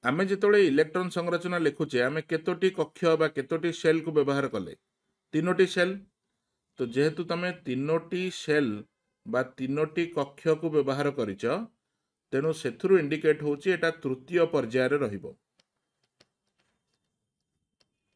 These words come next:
ତ ଏଇ ଯୋଉ ମୌଳିକ ଅଛି, ସିଏ ସବୁବେଳେ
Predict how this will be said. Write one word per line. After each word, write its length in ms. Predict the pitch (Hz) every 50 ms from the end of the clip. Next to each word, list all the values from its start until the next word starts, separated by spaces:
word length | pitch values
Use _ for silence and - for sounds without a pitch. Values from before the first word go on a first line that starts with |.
| _ _ _ _ _ _ _ _ _ _ _ _ _ _ _ _ _ _ _ _ _ -
ତ 80 | 117 117 - -
ଏଇ 160 | - 135 156
ଯୋଉ 160 | 156 175 175
ମୌଳିକ 420 | 170 160 147 147 156 151 160 160 143
ଅଛି, 320 | 123 - - - - 123 104 107 131 165 - _ _ _ _ _ _ _ _ _ _
ସିଏ 220 | - - 143 151 151
ସବୁବେଳେ 380 | 151 143 120 113 131 139 165